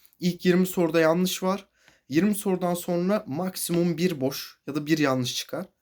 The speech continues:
Ama ilk yirmi soruda ya hem yanlışlarımın hepsi orada oluyor hem boşlarım da oldu, orada oluyor. İlk yirmi de demeyeyim, on beş diyeyim. Öyle bir durum var.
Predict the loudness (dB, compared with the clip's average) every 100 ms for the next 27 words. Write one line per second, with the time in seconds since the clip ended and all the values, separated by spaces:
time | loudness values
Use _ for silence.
0 | _ _ _ _ _ -2 0 4 2 2
1 | 0 0 0 0 -2 0 -2 0 0 0
2 | 2 2 2 0 0 0 -2 0 0 0
3 | -2 -4 -2 -2 0 -2 0 0 0 0
4 | -2 -4 -4 -2 -2 -2 -6 -16 -8 -6
5 | -6 -8 -10 -6 -4 -2 0 0 0 -2
6 | -4 -2 -2 0 -2 -6 -12 -20 _ _
7 | _ _ _ _ _ _ _ _ 0 2
8 | 4 2 0 -2 0 0 -2 -4 -8